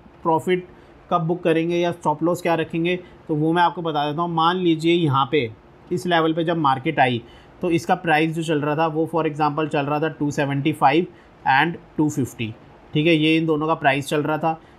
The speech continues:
तो यानी कि जो हमारे को कंबाइंड प्रीमियम रिसीव हुआ वो कितना रिसीव हुआ, टू सेवेंटी फ़ाइव प्लस टू फिफ्टी is equal to फ़ाइव हंड्रेड एंड ट्वेंटी फ़ाइव, इतना हमारे को कंबाइंड प्रीमियम रिसीव हुआ।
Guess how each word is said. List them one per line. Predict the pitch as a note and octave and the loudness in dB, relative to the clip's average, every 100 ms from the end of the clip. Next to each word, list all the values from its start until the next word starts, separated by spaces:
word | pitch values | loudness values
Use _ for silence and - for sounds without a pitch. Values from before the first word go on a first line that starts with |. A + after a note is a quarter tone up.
| - | -10
तो | D#3+ | -4
यानी | D#3 D#3 | 0 0
कि | E3 | 0
जो | F3+ | 0
हमारे | F3 F3 F3 | 0 0 -2
को | - | 0
कंबाइंड | E3 D#3+ D3+ D#3+ F3 | -2 2 2 0 -2
प्रीमियम | E3 E3 F3 | 0 0 0
रिसीव | E3 D3 D#3+ D#3+ | 0 0 0 0
हुआ | D#3 E3 | 2 0
वो | E3 | 0
कितना | D#3+ D#3 E3 | -4 -6 -4
रिसीव | D#3+ D#3 E3 | -2 -2 0
हुआ, | F3+ | -2
टू | E3+ E3 | -2 -4
सेवेंटी | D#3+ D#3 D3 D3+ | -2 -2 -2 -2
फ़ाइव | D#3+ D3 D#3 F#3 - | 0 2 2 0 -4
प्लस | D3+ D3+ | -4 -2
टू | - D3+ | -4 -2
फिफ्टी | D3+ C3+ - G3+ - - - - | -2 -4 -2 -4 -4 -16 -20 -8
is | - C3+ | -2 2
equal | D#3 D#3+ D#3+ | 2 2 0
to | D#3 G#3+ A3+ - - - - - - - - | 0 -2 -2 -12 -20 -20 -20 -20 -20 -20 -20
फ़ाइव | - - D3 D#3+ | -6 0 2 2
हंड्रेड | D#3 D3+ D#3 | 0 -2 -2
एंड | E3+ F3+ | -2 0
ट्वेंटी | E3 C#3 D#3 | -2 -2 -2
फ़ाइव, | D3 A#2+ A2+ C#3 | 0 -2 -2 -10
इतना | C3+ D#3 | -4 -2
हमारे | D#3 D3+ | 0 0
को | D#3 | 0
कंबाइंड | D#3+ D3 C#3 D3 | -2 0 0 -2
प्रीमियम | D3 D3 D3+ D#3+ | -2 0 0 0
रिसीव | D3 D3+ D3 | -2 -2 0
हुआ। | D3 D#3 | 0 -2